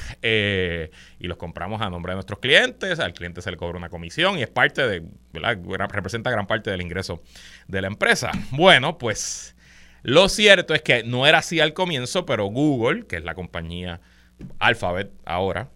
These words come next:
antes Google, Alphabet ahora es la matriz de todas las empresas que se crearon después del dinero de Google, pues lo cierto es que Google, aunque tiene muchas cosas, su core business, lo que le genera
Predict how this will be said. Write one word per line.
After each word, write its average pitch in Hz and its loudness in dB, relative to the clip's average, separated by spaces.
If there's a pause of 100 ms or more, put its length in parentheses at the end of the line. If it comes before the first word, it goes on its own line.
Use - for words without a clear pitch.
(120)
antes 80 -10
Google, 95 -8
Alphabet 85 -8
ahora 87 -4
es 85 -6
la 90 -4
matriz 87 -8
de 85 -10
todas 82 -6
las 87 -4
empresas 90 -6
que 85 -6
se 82 -10
crearon 85 -6
después 87 -10
del 87 -8
dinero 92 -4
de 104 -2
Google, 113 -6
pues 113 -8
lo 127 -4
cierto 180 -4
es 180 -2
que 147 0
Google, 156 6 (400)
aunque 113 -2
tiene 147 4
muchas 175 2
cosas, 143 0
su 117 -4
core 170 8
business, 151 2
lo 95 -4
que 95 -4
le 98 -4
genera 101 0